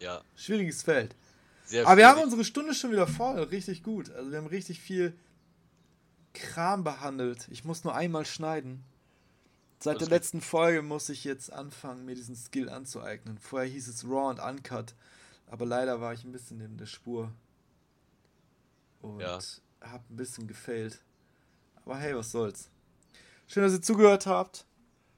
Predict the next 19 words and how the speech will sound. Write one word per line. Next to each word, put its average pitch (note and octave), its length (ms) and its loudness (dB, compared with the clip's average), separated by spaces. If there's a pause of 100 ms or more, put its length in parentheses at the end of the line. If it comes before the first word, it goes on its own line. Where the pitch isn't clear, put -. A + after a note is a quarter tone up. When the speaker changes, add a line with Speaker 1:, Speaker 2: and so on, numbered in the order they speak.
(200)
Speaker 1:
Ja, G2+ 240 -2
Speaker 2:
Und B2+ 140 -4
Speaker 1:
ich B2+ 80 2
hab F3 140 6
vielleicht F3+ 220 4
noch F#3 120 2
einen E3 220 2
kleinen E3 280 0
Spoiler D#3+ 480 2
für C#3 180 -6
weitere C#3+ 340 -2
Folgen. C3+ 400 -2
Vielleicht B2+ 380 -4
werdet C3+ 360 -4
ihr B2+ 680 2
lustige C3 360 -2
Soundeffekte C3+ 580 2
hören. A#2 300 -2 (1400)
In A2 560 -2